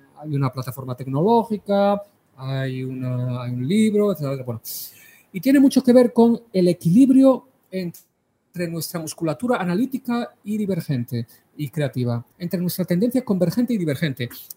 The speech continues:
Cualquier desequilibrio entre esas dos tiene un impacto muy peligroso sobre nuestra,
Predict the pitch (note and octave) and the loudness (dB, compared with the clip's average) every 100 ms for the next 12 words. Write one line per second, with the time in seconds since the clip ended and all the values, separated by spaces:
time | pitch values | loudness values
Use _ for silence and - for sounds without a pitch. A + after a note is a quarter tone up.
0 | _ _ G#3 F#3+ - F4 A3+ - - E3 | _ _ 6 6 6 2 2 -2 -2 0
1 | F3+ E3+ C#3 D#3+ D#3+ C#3 A3+ B3 - _ | 0 0 -2 -6 -8 -4 -4 -4 -8 _
2 | _ - A#3 A#3 A3 G3+ G3+ F3 A#3 - | _ -4 -2 0 -2 -4 -2 0 -2 0
3 | G#3 E3+ E3 A3 C4+ C4 F#3+ D3 F3 - | 0 0 2 2 2 2 -2 -2 -4 -4
4 | E3+ D#3+ C#3+ C3 C#3 C3 - C#3+ C#3+ | -6 -4 -4 -2 -4 -4 -4 -2 -2